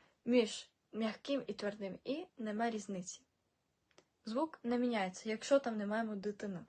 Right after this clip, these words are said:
Ці літери нам від того, щоб ми відрізняли, про що ми кажемо. Ну, пишемо, якщо точніше. Тому що маємо ми з м'яким і ми з твердим. Ми з твердим — це ми всі,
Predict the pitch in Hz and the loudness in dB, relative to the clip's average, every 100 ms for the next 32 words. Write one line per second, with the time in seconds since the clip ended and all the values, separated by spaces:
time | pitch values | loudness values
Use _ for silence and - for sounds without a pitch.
0 | - - 233 247 240 220 208 208 202 - | -10 -4 0 0 0 -4 -4 -4 -6 0
1 | 285 294 - 226 226 247 214 208 220 208 | 0 0 -6 -4 -2 -2 -2 -4 -4 -4
2 | 220 196 185 - _ _ - - 226 240 | -4 -4 -6 -12 _ _ -16 -10 -4 -4
3 | 220 - 180 - - 247 - _ - 269 | -4 -6 -6 -8 -12 -14 -20 _ -2 0
4 | - - 202 - - _ _ - - 233 | 0 -4 -10 -10 -12 _ _ -20 -14 -14
5 | - - 196 208 - - - - - - | -14 -14 -12 -12 -14 -18 -18 -16 -16 0
6 | - 240 233 220 214 214 175 - _ _ | 4 4 2 0 0 -2 -4 -8 _ _
7 | _ - 240 269 247 370 _ _ _ 226 | _ 4 8 8 6 0 _ _ _ 0
8 | 214 - 220 311 - 208 208 247 294 - | 0 0 2 2 0 0 2 4 2 -2
9 | - 233 202 185 - _ - _ 269 285 | 2 2 4 0 0 _ -20 _ 2 4
10 | 262 247 311 349 - - 170 220 233 185 | 2 4 2 0 -2 -2 2 4 2 0
11 | - 226 330 | -4 -4 -4